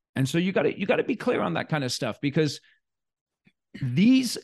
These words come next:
issues about hiring and then keeping people who are not a fit for your company, they will cost you millions of dollars over the lifetime of your organization.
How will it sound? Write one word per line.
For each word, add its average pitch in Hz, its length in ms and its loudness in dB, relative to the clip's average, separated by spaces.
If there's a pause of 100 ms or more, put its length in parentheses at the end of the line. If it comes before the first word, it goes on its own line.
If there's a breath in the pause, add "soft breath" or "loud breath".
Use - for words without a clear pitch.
issues 180 420 0
about 127 260 0
hiring 185 680 -2
and 139 160 -2
then 127 220 -2
keeping 190 400 -2
people 165 340 -4
who 135 140 0
are 120 100 0
not 139 240 0
a 147 40 -2
fit 143 220 -6
for - 140 -8
your 131 120 -2
company, 113 440 -2
they 113 160 -2
will 120 140 -2
cost - 480 -4
you 147 120 -2
millions 143 680 0
of 117 140 -8
dollars 123 420 -2
over 113 220 -6
the 113 80 -4
lifetime 113 500 -6
of 107 120 -8
your 104 120 -6
organization. 107 800 -6